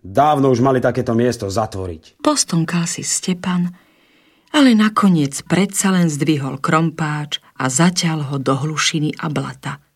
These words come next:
Speaker 2: Odrazu to len pod krompáčom zacvenčalo a malachit sa mu pod ním začal sypať, ako by mu ho dakto rukami prihadzoval.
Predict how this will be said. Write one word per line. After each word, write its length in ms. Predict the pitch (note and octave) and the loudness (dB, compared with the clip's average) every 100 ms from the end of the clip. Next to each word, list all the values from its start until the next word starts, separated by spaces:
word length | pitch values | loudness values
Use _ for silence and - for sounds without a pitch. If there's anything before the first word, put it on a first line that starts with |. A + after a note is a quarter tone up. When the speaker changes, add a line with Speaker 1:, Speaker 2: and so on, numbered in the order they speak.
| _ _ _ _ _ _ _ _ _ _ _ _ _ - | _ _ _ _ _ _ _ _ _ _ _ _ _ -4
Speaker 2:
Odrazu 800 | D#3+ - D3+ C#3+ D3+ - F3+ C4+ _ _ _ _ _ _ _ _ _ - | -2 -2 -4 -6 -6 -6 -6 -6 _ _ _ _ _ _ _ _ _ -14
to 80 | D3 | -8
len 240 | D#3+ F3 F3 | -2 -2 -2
pod 240 | D#3 - | -8 -6
krompáčom 840 | - A3 C#4+ D#4 D4+ D4 - G3 | -2 2 2 0 -4 -4 -4 -2
zacvenčalo 920 | D3+ D3 D3 - F#3+ F#3+ G3+ G3+ A3+ C4 - _ _ _ _ _ _ _ _ _ | 0 -2 -4 -2 0 2 0 0 -2 -4 -12 _ _ _ _ _ _ _ _ _
a 60 | F#3 E3+ | 2 4
malachit 840 | F3+ G3+ C#4 D4 C4+ - B3+ A#3+ | 6 6 6 4 2 0 -2 0
sa 160 | - A3 | 4 6
mu 160 | G#3 G3+ | 4 2
pod 300 | - E3+ D#3+ | 2 4 4
ním 260 | D#3+ D#3+ | 4 2
začal 560 | D3 F#3+ G3 - D3 D3 | 2 2 2 0 0 0
sypať, 760 | - - C#4 C4+ B3+ A#3 A3+ - - - - _ - | 2 4 4 2 0 0 -4 -12 -16 -18 -20 _ 0
ako 280 | D#4+ - D#4+ | 0 2 4
by 100 | C#4+ | 6
mu 120 | C4+ A#3 | 6 6
ho 20 | G#3 | 4
dakto 400 | A3 C#4 - A#3 | 4 0 2 2
rukami 440 | E4 - C4 G#3 | 4 4 4 4
prihadzoval. 800 | - F#3 D#3 D3+ D#3 D#3+ E3+ | 2 2 0 0 0 0 0